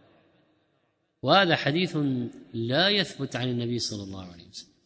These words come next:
وأنت إيش حتستغيث بغائب؟ حتستغيث بمن لا تراه؟ ومن هو هذا، شيطان ولا إيش؟ من هو يعني هذا الذي تستغيث به؟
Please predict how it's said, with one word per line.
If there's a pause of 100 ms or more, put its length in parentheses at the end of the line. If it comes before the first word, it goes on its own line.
(800)
وأنت
إيش
حتستغيث
بغائب؟ (920)
حتستغيث
بمن
لا
تراه؟ (1200)
ومن
هو
هذا،
شيطان
ولا
إيش؟
من
هو
يعني
هذا (360)
الذي
تستغيث
به؟